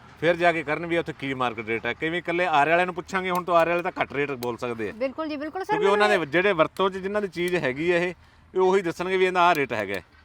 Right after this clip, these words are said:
Speaker 2: ਹਾਂਜੀ। ਤੇ ਸਰ, ਇਹ ਦੱਸੋ ਮੈਨੂੰ ਵੀ, ਸਫੈਦੇ ਦਾ ਬਹੁਤ ਲੱਗੇ ਹੋਇਆ ਸਰ ਹੋਰਾਂ ਦੇ ਖੇਤ ਦੇ ਵਿੱਚ, ਹਨਾ? ਇਹ
Speaker 1: ਹਾਂਜੀ।
Speaker 2: ਕਿੰਨਾ ਟਾਈਮ 'ਚ ਤਿਆਰ ਹੋਏ ਹੋਏ ਜੀ?
Speaker 1: ਇਹ ਇਹਨਾਂ ਨੂੰ ਕੋਲ ਛੇ, ਸਾਢੇ ਛੇ ਸਾਲ ਹੋ ਗਏ ਜੀ।
Speaker 2: ਠੀਕ ਹੈ ਜੀ।
Speaker 1: ਹਾਂਜੀ, ਹਾਂਜੀ।
Speaker 2: ਤੇ ਉਦੋਂ ਜਾਨੀ ਵੀਹ ਰੁਪਈਆਂ ਦੇ ਹਿਸਾਬ ਨਾਲ ਲੈ ਕੇ ਲਾਏ ਸੀ, ਹੁਣ ਸੱਤ ਅੱਠ ਹਜ਼ਾਰ ਤੱਕ ਇਹਨਾਂ ਦੀ ਕੀਮਤ ਆ ਜਿਹੜੀ ਪਹੁੰਚ ਚੁੱਕੀ ਹੈ, ਹਨਾ?
Speaker 1: ਹਾਂਜੀ, ਹਾਂਜੀ, ਪਹੁੰਚ ਗਈ ਜੀ।
Speaker 2: ਤੇ ਸਰ,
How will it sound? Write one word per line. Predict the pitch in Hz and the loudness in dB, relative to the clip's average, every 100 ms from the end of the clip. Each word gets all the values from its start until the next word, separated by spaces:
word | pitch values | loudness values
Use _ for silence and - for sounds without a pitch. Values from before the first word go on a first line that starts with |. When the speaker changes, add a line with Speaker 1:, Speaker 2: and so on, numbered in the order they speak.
| _ | _
Speaker 2:
ਹਾਂਜੀ। | 240 214 202 190 _ _ _ | -12 -12 -14 -20 _ _ _
ਤੇ | 339 | -8
ਸਰ, | 359 427 | -4 -4
ਇਹ | 453 453 | -4 -4
ਦੱਸੋ | 330 302 | -4 -4
ਮੈਨੂੰ | 302 330 349 | -6 -6 -6
ਵੀ, | 403 | -8
ਸਫੈਦੇ | - 349 302 349 | -4 -4 -2 -2
ਦਾ | 370 | -2
ਬਹੁਤ | 285 330 440 | -2 -4 -2
ਲੱਗੇ | 392 311 | -2 -4
ਹੋਇਆ | 359 277 | -4 -4
ਸਰ | 262 262 | -4 -6
ਹੋਰਾਂ | 302 311 320 | -4 -2 -4
ਦੇ | 349 | -6
ਖੇਤ | 311 285 | -6 -6
ਦੇ | 240 269 | -6 -8
ਵਿੱਚ, | 262 285 | -8 -8
ਹਨਾ? | 311 381 | -6 -4
ਇਹ | 403 | -4
Speaker 1:
ਹਾਂਜੀ। | 415 392 | -4 -4
Speaker 2:
ਕਿੰਨਾ | 370 392 | -4 -2
ਟਾਈਮ | 392 359 | -2 -2
'ਚ | 349 | -6
ਤਿਆਰ | 320 302 277 | -6 -6 -6
ਹੋਏ | 269 247 | -6 -6
ਹੋਏ | 240 220 | -6 -10
ਜੀ? | 226 - _ - | -12 -18 _ -4
Speaker 1:
ਇਹ | 185 208 | 0 2
ਇਹਨਾਂ | 208 214 | 0 -2
ਨੂੰ | 208 | -2
ਕੋਲ | 196 | -2
ਛੇ, | 170 170 | -4 0
ਸਾਢੇ | 190 202 | 2 2
ਛੇ | 170 165 | 0 0
ਸਾਲ | 160 131 | 0 0
ਹੋ | |
ਗਏ | 95 | -2
ਜੀ। | 87 82 - | -8 -14 -10
Speaker 2:
ਠੀਕ | 285 233 | -8 -6
ਹੈ | 214 | -10
ਜੀ। | 196 190 - | -10 -18 -12
Speaker 1:
ਹਾਂਜੀ, | 104 180 175 | -10 -8 -12
ਹਾਂਜੀ। | - | -10
Speaker 2:
ਤੇ | 294 302 | -8 -6
ਉਦੋਂ | 311 339 359 370 | -4 -4 -4 -4
ਜਾਨੀ | 339 349 | -4 -4
ਵੀਹ | 302 330 | -6 -6
ਰੁਪਈਆਂ | 349 381 | -6 -6
ਦੇ | 370 | -4
ਹਿਸਾਬ | 370 370 | -2 -2
ਨਾਲ | 339 330 | -2 -6
ਲੈ | 302 | -6
ਕੇ | 294 311 | -6 -6
ਲਾਏ | 294 277 | -4 -6
ਸੀ, | 294 | -6
ਹੁਣ | 349 | -8
ਸੱਤ | 339 302 339 | -6 -6 -6
ਅੱਠ | 330 | -6
ਹਜ਼ਾਰ | 339 320 294 | -6 -4 -4
ਤੱਕ | 311 302 | -8 -8
ਇਹਨਾਂ | 311 330 | -6 -6
ਦੀ | 359 | -6
ਕੀਮਤ | 330 311 285 | -6 -6 -6
ਆ | |
ਜਿਹੜੀ | 294 302 339 | -6 -8 -8
ਪਹੁੰਚ | 269 247 262 | -8 -8 -10
ਚੁੱਕੀ | 269 - 220 | -12 -12 -12
ਹੈ, | 214 | -8
ਹਨਾ? | 247 | -6
Speaker 1:
ਹਾਂਜੀ, | 120 123 127 | -4 -2 -4
ਹਾਂਜੀ, | 104 95 | -6 -10
ਪਹੁੰਚ | 92 90 | -14 -14
ਗਈ | 78 | -16
ਜੀ। | 76 78 | -16 -8
Speaker 2:
ਤੇ | 359 | -6
ਸਰ, | 415 | -4